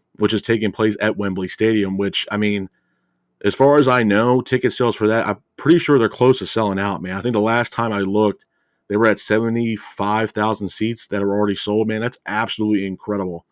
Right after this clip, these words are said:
Uh, you know, which is kinda funny, man, for a lot of people knocking the Elite and, you know, being this T-shirt company, you know, these guys pretty much almost,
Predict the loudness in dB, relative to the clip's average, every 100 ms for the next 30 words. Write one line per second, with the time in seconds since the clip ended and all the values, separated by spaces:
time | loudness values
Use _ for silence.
0 | _ _ _ _ _ _ -8 -4 0 2
1 | 4 4 4 2 2 4 4 4 4 2
2 | 0 2 2 2 0 0 0 0 0 2
3 | 2 2 2 0 -2 -2 -2 -2 -2 -2
4 | -4 -4 -4 -2 -2 -2 -4 -2 -4 -4
5 | -8 _ _ _ _ _ 0 4 4 4
6 | 2 2 4 2 0 -2 0 0 0 2
7 | 0 -4 -14